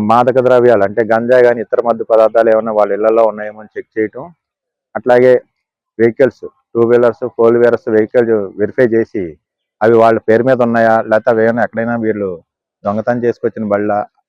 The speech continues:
ఇల్లు అనాథరైజ్డ్‌గా ఉన్నాయనే విషయం మీద ఈ కార్డన్ సెర్చ్ ఆపరేషన్ జరిగింది. ఇప్పటికి మేము ఎనభై వెహికల్స్ని ఇక్కడ పెట్టాము. వాళ్ళలో రికార్డు ఉన్నవన్నీ వెరిఫై చేసి వాళ్ళకి ఇవ్వడం జరుగుతుంది.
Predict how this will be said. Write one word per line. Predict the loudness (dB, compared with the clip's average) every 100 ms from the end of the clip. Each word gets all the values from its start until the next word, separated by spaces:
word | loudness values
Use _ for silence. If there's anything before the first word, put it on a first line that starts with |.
| -10
ఇల్లు | -6
అనాథరైజ్డ్‌గా | -4 -2 0 2 0 0 -2
ఉన్నాయనే | -2 -4 -4 -4
విషయం | -6 -8 -8
మీద | -6 -4 -6 -8 -20
ఈ | -10
కార్డన్ | -4 -2 -2 -8
సెర్చ్ | -10 -6
ఆపరేషన్ | -4 -2 -4 -4
జరిగింది. | -6 -6 -8 -6 -8 -10 _ _ _ _ _ _ -10
ఇప్పటికి | -2 -2 0
మేము | -2 -2 -4 -10 -18 _
ఎనభై | -6 -2 2
వెహికల్స్ని | 2 2 0 -4 -4 -6 -6 -10 -18 _ _ _ _
ఇక్కడ | -4 0
పెట్టాము. | 0 0 -2 -2 -2 -8 -14 _ _ _ _ 0
వాళ్ళలో | 2 4 4
రికార్డు | 2 0 0 0
ఉన్నవన్నీ | 0 0 0 2
వెరిఫై | 0 0 -2
చేసి | -2 0
వాళ్ళకి | 0 0
ఇవ్వడం | 0 0 0
జరుగుతుంది. | 0 -2 -4 -4